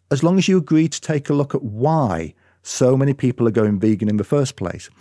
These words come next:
Go watch a couple of the documentaries that they've watched. Go and read a few of the articles that they've read and see if you come to the same conclusion as they did.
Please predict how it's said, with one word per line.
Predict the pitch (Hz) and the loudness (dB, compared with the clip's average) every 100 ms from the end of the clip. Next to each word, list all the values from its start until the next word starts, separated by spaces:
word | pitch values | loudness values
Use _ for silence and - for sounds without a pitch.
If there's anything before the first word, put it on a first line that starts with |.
| - - - _ _ | -20 -20 -20 _ _
Go | 180 196 | 4 6
watch | 190 175 - | 6 4 0
a | 123 | -4
couple | - 127 120 | -4 -2 -2
of | |
the | 110 | 0
documentaries | 110 117 120 117 110 101 90 | -2 -2 -2 0 -2 -4 -6
that | - | -4
they've | 107 110 104 | 0 0 0
watched. | 90 85 53 - - - - _ | -2 -6 -8 -16 -16 -20 -20 _
Go | 135 143 175 | 0 4 4
and | 175 | 4
read | 156 175 170 120 | 4 4 4 2
a | |
few | - 120 | 0 0
of | 110 | 2
the | 117 | 2
articles | 120 131 - 123 - | 2 0 -2 -2 -2
that | 107 | -2
they've | 113 127 110 | 0 2 0
read | 95 87 101 | -2 -2 0
and | 123 151 131 - - _ 220 - | 0 -2 -4 -14 -20 _ -20 -10
see | - - 262 285 | -6 -2 0 0
if | - | 2
you | 220 | 0
come | 220 - 185 | 0 0 0
to | 180 | 0
the | 175 | -4
same | - 160 147 151 - - _ - | -2 0 0 0 -4 -18 _ -4
conclusion | 151 147 151 131 131 | -2 2 2 4 2
as | 117 | 2
they | 117 101 | 0 0
did. | 82 73 | -4 -10